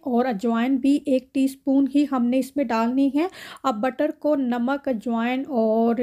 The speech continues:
ब्लैक पेपर, जो काली मिर्च हमने इसमें डाली, उसके साथ तकरीबन दो मिनट अच्छे से मिक्स कर लें, ताकि बटर जो है वो थोड़ा सा फ्लफ़ी टेक्सचर का हो जाए। चूँकि इसमें पाउडर शुगर नहीं है, तो इसीलिए इसको बहुत ज़्यादा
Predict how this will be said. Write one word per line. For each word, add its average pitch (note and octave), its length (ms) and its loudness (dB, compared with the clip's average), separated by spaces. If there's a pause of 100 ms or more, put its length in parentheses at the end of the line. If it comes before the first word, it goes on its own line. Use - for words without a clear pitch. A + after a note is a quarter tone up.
(260)
ब्लैक A#3+ 360 0
पेपर, C4+ 420 0
जो A#3+ 260 -4
काली A#3+ 300 0
मिर्च C#4 280 0
हमने C4+ 200 2
इसमें C#4 240 0
डाली, C4 280 2
उसके D#4 260 -2
साथ D4+ 220 -4
तकरीबन D4 500 -2
दो D4 240 4
मिनट D#4 360 0
अच्छे D#4 280 -4
से E4 160 -4
मिक्स C#4+ 300 -2
कर C#4+ 260 -2
लें, D4+ 160 0 (440)
ताकि D4+ 220 2
बटर D4 320 0
जो C#4+ 220 2
है D#4+ 140 0
वो D#4 100 -4 (100)
थोड़ा F4+ 340 -2
सा E4+ 140 -2
फ्लफ़ी C#4 440 -2
टेक्सचर D4+ 460 -4
का C#4+ 100 -2
हो B3 300 2
जाए। C#4 220 0 (240)
चूँकि F4+ 400 -2
इसमें D#4+ 320 0 (120)
पाउडर C4+ 420 2
शुगर D4+ 300 0
नहीं C#4+ 400 2
है, C#4+ 180 -2 (400)
तो D4 80 0
इसीलिए D4 400 2
इसको D4 240 -2
बहुत C4 260 0
ज़्यादा B3+ 640 0